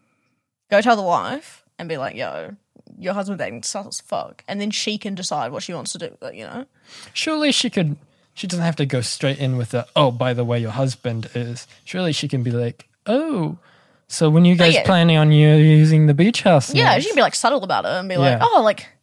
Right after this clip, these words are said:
Speaker 1: oh, you guys are coming down to the beach house soon, you know?"
Speaker 2: Yeah,
Speaker 1: Yeah, and then
Speaker 2: exactly.
Speaker 1: she'll be like, "Well," and he'll be like, "Oh,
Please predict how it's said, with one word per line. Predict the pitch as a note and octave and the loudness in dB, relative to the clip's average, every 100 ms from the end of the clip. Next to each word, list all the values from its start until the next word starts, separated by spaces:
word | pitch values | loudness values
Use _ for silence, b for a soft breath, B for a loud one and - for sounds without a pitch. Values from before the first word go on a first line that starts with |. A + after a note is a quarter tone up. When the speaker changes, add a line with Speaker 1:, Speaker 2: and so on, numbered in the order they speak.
| _ _ _ _ _ _ _ - | _ _ _ _ _ _ _ -4
Speaker 1:
oh, | |
you | D4 C4 | 0 2
guys | A#3 | 0
are | |
coming | A#3+ G#3+ | -2 -4
down | G3+ | -4
to | G3+ | -6
the | |
beach | G#3+ G#4 | -6 -6
house | D#4 G#3+ | -2 -2
soon, | - D#2 E2 | -4 -12 -14
you | D3 | -8
know?" | G#3+ G4+ | -6 -4
Speaker 2:
Yeah, | D3+ D3 C#3 | 2 4 4
Speaker 1:
Yeah, | C3+ A#3+ D3 C#3+ | 4 4 4 2
and | A#3+ | 2
then | A#3+ | 0
Speaker 2:
exactly. | A3+ | -2
Speaker 1:
she'll | G#3+ | -4
be | F#3 | -4
like, | E3+ | -2
"Well," | F#3 | -2
and | F4 | -2
he'll | D4+ | 0
be | |
like, | D#4+ C5 | 0 0
"Oh, | A#4 | -2